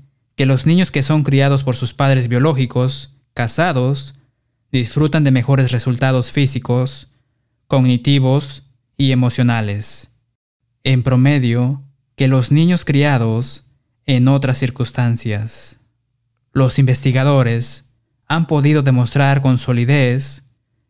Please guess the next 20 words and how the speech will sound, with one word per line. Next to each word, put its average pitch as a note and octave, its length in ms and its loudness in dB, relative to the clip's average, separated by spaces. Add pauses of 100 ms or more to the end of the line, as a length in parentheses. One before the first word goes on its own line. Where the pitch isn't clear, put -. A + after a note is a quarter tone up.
(120)
que C#3+ 80 0
el C#3 80 6
matrimonio C#3+ 500 2
tiene D#3 220 2
impactos D3+ 500 0
casuales C3 800 -2 (280)
en B2+ 180 2
resultados C3 600 0
tales B2+ 680 -2 (380)
como C3+ 240 2
la B2 100 2
educación B2 460 0
de B2 80 2
los A#2 180 -2
niños, C#3+ 680 2 (400)
su - 160 -4
ajuste C3+ 380 0
social C#3 760 0 (180)
y C3 100 0
emocional, C3 800 0